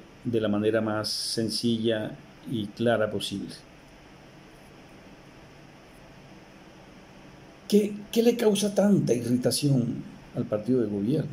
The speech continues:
Es decir, ¿qué le causa tanta irritación, tanta, tanta urticaries al gobierno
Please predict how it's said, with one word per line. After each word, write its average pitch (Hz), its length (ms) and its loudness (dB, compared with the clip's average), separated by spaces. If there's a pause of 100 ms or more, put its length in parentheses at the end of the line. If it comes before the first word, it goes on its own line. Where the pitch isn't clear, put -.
Es - 60 -10
decir, 117 140 -4
¿qué 151 140 -2
le 381 100 2
causa - 400 -2
tanta 202 360 2
irritación, 123 640 0
tanta, 151 540 0
tanta 165 320 2
urticaries 156 960 2 (840)
al 127 120 2
gobierno 120 720 4